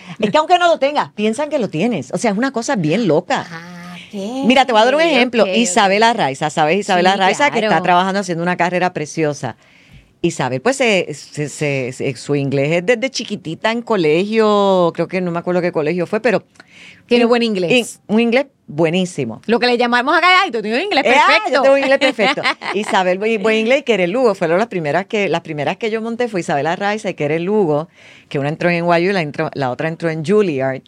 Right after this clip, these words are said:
Speaker 1: Y, y unos ingleses preciosos de chiquitas y, y lo que uno llama el inglés perfecto.
Speaker 2: Ajá.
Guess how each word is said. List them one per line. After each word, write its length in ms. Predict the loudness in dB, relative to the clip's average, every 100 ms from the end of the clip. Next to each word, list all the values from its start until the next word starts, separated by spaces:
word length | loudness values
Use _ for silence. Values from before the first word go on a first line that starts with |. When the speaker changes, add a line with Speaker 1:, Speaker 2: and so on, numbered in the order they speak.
| -6
Speaker 1:
Y, 460 | -2 -2 -2 -4 -8 _ -20 -20 -20 _
y 120 | 0 4
unos 320 | 4 4 2
ingleses 440 | 2 2 2 -2 -4 _ -14 -14 -6
preciosos 800 | -2 -2 0 2 2 2 2 4
de 140 | 2
chiquitas 680 | 0 -8 -6 -6 0 2 2
y, 260 | 0 -2 0
y 80 | 0
lo 120 | 0
que 80 | 0
uno 120 | 0
llama 260 | 2 2
el 100 | 2
inglés 300 | 0 0 0
perfecto. 560 | 0 -2 0 -2 -2 -4
Speaker 2:
Ajá. 160 | -4